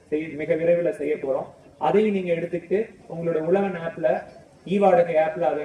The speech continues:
நாங்க ஏத்துனதுக்கு அப்புறம் இ வாடகை ஆப்ல நீங்க வந்து அதை உங்களோட பதிவு பண்ணி உங்களுக்கு தேவையான நேரங்கள்ல அதை பயன்-, அஹ், பயன்படு-, பயன்படுத்திக்கலாம். இந்த மாதிரி பல்வேறு திட்டங்களை நம்ம தமிழ்நாடு அரசு, நம்முடைய மாண்புமிகு முதலமைச்சர் அவர்கள்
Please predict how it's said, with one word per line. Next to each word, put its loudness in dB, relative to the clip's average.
நாங்க -6
ஏத்துனதுக்கு -4
அப்புறம் -6
இ -4
வாடகை 0
ஆப்ல -6
நீங்க -12
வந்து -6
அதை 2
உங்களோட -4
பதிவு 0
பண்ணி -10
உங்களுக்கு -6
தேவையான 0
நேரங்கள்ல -8
அதை -2
பயன்-, -8
அஹ், -2
பயன்படு-, -8
பயன்படுத்திக்கலாம். -6
இந்த -10
மாதிரி 2
பல்வேறு 2
திட்டங்களை 0
நம்ம -10
தமிழ்நாடு -6
அரசு, -2
நம்முடைய 0
மாண்புமிகு -6
முதலமைச்சர் 2
அவர்கள் 0